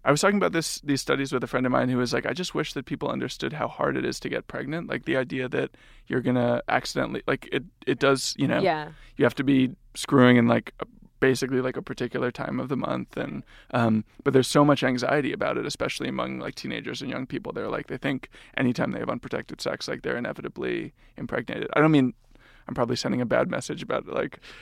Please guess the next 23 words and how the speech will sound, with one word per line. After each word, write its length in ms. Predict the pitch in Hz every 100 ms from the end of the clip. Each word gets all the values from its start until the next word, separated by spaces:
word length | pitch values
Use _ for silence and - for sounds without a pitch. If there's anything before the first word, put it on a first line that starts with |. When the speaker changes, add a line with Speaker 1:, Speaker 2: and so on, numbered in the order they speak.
| -
Speaker 2:
<laughs> 380 | - - - -
Speaker 1:
how 160 | 269 139
comfortable 380 | 131 131 131 175
Speaker 2:
Don't 180 | 294 330
worry 120 | 302
Speaker 1:
people 100 | 262 233
should 60 |
be 60 | 214
Speaker 2:
about 140 | 262
it, 240 | 233 269 -
Speaker 1:
having. 500 | - - - - 180
Speaker 2:
kids. 220 | - 381 -
Speaker 1:
<laughs> 60 | - - - - - 156
But, 240 | 139 127
um, 380 | 135 123 117 117
it 80 | 135
is 140 | 147
interesting 400 | 143 139 - 135 131
to 80 |
think 200 | 127 127
about, 280 | 120 120 120
like, 340 | 117 110 - -
yeah, 220 | 135 131